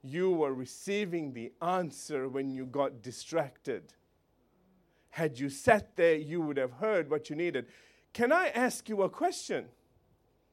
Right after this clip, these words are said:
Was Jesus able to multiply anything that was given to him? Okay, this is the guy that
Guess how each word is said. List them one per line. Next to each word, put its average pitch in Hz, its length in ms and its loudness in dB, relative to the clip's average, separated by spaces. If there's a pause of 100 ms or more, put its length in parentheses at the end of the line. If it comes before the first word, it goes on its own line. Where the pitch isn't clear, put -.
(1700)
Was 214 220 4
Jesus 285 560 4
able 247 380 8
to 233 120 0
multiply 202 760 4 (160)
anything 220 420 4
that 190 160 6
was 180 160 0
given 175 280 -2
to 147 100 -6
him? 120 180 -8 (1500)
Okay, 226 360 10
this 302 180 0
is 339 60 -10
the 415 100 0
guy 330 260 6
that 233 220 2